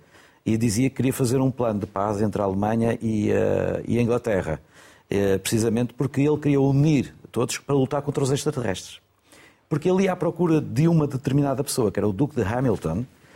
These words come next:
que era o primeiro aviador a voar ao topo do Everest. Portanto, ele ia à procura do primeiro astronauta em mil novecentos e quarenta. E, portanto, isto tudo, nós, eh, depois é com o fim da Segunda Guerra Mundial e com,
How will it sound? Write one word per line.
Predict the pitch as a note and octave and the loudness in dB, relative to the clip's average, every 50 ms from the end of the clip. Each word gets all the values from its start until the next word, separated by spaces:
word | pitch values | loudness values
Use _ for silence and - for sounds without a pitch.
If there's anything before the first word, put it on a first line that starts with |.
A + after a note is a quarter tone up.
| - - - - | -20 -20 -8 -2
que | - E3 | 0 2
era | E3 F3 | 2 2
o | E3 | 2
primeiro | E3 - D#3 D#3 D#3+ F#3 G3+ F3+ F3+ | 2 2 2 4 4 4 4 2 2
aviador | D#3 B2+ D#3 D#3 C#3+ A#2+ A#2 G#2 G2 G2 - - | 2 2 2 2 2 2 2 2 2 0 -2 -4
a | - B2+ | -2 -2
voar | B2+ A#2+ C3+ C#3+ D3+ D#3 | 0 0 0 0 0 0
ao | D3+ | -2
topo | D3 - - F#3 F3 F3 C3+ | -2 0 0 -2 0 0 0
do | C3+ C#3+ | 0 2
Everest. | D3+ C3+ C#3+ C#3 C#3 A2+ F#2+ - - - - _ _ _ _ _ _ _ - _ _ | 2 2 0 0 0 0 -2 -4 -8 -14 -20 _ _ _ _ _ _ _ -20 _ _
Portanto, | - - D#3+ C3+ E3 | -4 -4 -2 0 2
ele | E3 F#3 | 2 2
ia | F#3+ F#3 | 2 0
à | |
procura | F3+ F3 E3 - F3 E3+ | 0 -2 -4 -2 0 0
do | E3+ D#3 | 0 0
primeiro | - E3 D#3 E3+ E3+ F3 | 0 0 0 2 0 0
astronauta | D#3+ - - D#3 D#3+ D#3 D3+ D3 C#3+ C#3 C#3+ - D3+ - - | -2 -2 -2 -2 -2 0 0 0 0 -2 -2 -4 -8 -4 -2
em | C#3 | 0
mil | C#3+ D3+ D3+ | 2 2 2
novecentos | D3+ D3 A2+ C3 C3 | 0 0 -2 -2 -4
e | C3 C3+ | -2 -2
quarenta. | C3+ C#3 C3 A2 - - - - _ _ _ _ _ _ - - _ _ _ - | 0 0 0 -2 -4 -6 -10 -12 _ _ _ _ _ _ -20 -20 _ _ _ -4
E, | C#3+ | -4
portanto, | C#3 - - - E3+ E3+ D#3+ - E3+ E3+ E3+ | -4 -2 -2 -2 -2 0 0 2 2 2 2
isto | - F3+ - - - | 2 0 0 -2 -2
tudo, | - F3 D3+ C3+ D3 D#3+ - - | 0 0 2 2 2 0 0 2
nós, | C3+ C#3 D3 C#3 C3 - - | 2 2 2 2 -2 -2 -2
eh, | F2+ D#2+ B1+ G1+ | 0 0 0 0
depois | - F#2+ - C3 G#2 | -2 -2 -2 -2 -2
é | A#2 | -2
com | G#2 - A2+ | 0 -2 -2
o | |
fim | G2 - B2+ | -2 -2 -2
da | A2+ A2+ | -2 -2
Segunda | - - G#2+ A2 A2 | -2 -2 -2 0 0
Guerra | G#2+ A2 G#2+ G#2+ A2 | 2 0 2 2 2
Mundial | A2 G#2+ A2 G#2+ F#2+ F2+ | 2 2 2 2 0 0
e | F#2 | -2
com, | - - - G3+ F#3 C3+ - | -4 -4 -2 0 0 0 0